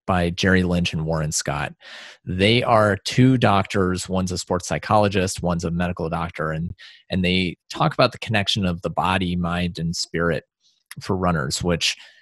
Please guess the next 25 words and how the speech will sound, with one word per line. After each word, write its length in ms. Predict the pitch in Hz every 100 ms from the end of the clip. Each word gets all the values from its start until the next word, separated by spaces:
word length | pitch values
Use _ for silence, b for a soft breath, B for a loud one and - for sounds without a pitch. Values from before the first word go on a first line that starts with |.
| B
is 80 | 92
something 300 | 98 98 87
that 140 | 82
I, 160 | 82 82
I 120 | 78
really 360 | 82 104 147 101
do 160 | 98
believe 380 | 87 85 87 85
in. 260 | 82 76 69 90
And 380 | 87 87 87 73 _
one 220 | 107 120
of 80 | 139
my 180 | 123 160
favorite 400 | - 107 90 82
sections 400 | 98 - 92 87
of 80 | 82
the 60 |
book 400 | 82 82 82 - - B B B B B
is 120 | 110
when 140 | 110 110
they 120 | 104
talk 380 | - 175 220 202
about 240 | 151 131
this 200 | 110 -
concept 680 | - 98 98 - 90 87